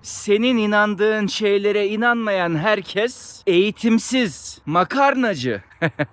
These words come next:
C H P'li olmayan herkes bir parazit. Yani senin gibi düşünmeyen herkesten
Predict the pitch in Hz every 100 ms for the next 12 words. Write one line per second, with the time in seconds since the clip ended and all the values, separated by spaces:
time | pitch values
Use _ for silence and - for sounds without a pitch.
0 | 135 - 131 131 - 131 - - 123 -
1 | 139 - 123 120 185 180 214 220 220 226
2 | 220 233 254 269 247 233 180 165 151 220
3 | 233 - 185 240 - - - 165 247 -
4 | 202 214 233 196 247 - - - 131 190
5 | 247 269 - 220 220 277 277 220 185 156
6 | 160 240 233 208 180 170 240 214 170 -
7 | - 220 262